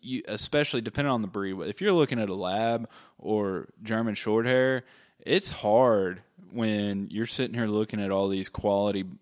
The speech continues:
kennels and lines and you see these thousand, fifteen hundred dollars, seventeen hundred dollar price tags for a puppy. And then you just look at Craigslist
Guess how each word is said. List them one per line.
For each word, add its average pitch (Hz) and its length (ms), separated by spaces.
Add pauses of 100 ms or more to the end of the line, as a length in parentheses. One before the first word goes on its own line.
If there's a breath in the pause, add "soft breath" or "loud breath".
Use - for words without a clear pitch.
(140)
kennels 101 500
and 92 220 (100)
lines 101 760 (380 loud breath)
and 101 260
you 92 80
see 110 400
these 87 340
thousand, 87 640
fifteen 95 340
hundred 95 220
dollars, 92 500
seventeen 98 460
hundred 95 260
dollar 92 400
price 117 460
tags 95 320
for 87 160
a 65 80
puppy. 90 500 (720 loud breath)
And 127 180
then 123 180
you 123 100
just 117 260
look 113 220
at - 120
Craigslist 104 880